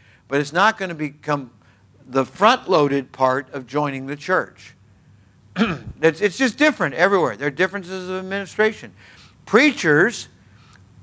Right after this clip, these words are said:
all preaching the same Bible, King James Bible, have different styles,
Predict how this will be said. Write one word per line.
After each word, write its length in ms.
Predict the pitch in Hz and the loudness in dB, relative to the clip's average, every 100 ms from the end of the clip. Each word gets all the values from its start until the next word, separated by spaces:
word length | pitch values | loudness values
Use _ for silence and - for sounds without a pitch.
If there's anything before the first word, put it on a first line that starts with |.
| - - | -20 4
all 500 | 156 214 254 - - - | 6 8 4 0 -14 2
preaching 420 | 214 196 202 185 | 2 2 0 0
the 140 | 165 | 0
same 320 | - 208 226 | 4 4 6
Bible, 360 | 170 151 147 202 | 6 4 4 -2
King 280 | - 247 220 | 0 0 2
James 260 | 233 233 | 0 0
Bible, 500 | 147 143 127 127 185 _ _ - _ _ _ | 0 0 2 -2 -4 _ _ -20 _ _ _
have 200 | 170 180 | 2 4
different 280 | 220 220 226 | 2 0 -4
styles, 600 | - 247 254 208 - | 2 2 2 -6 -16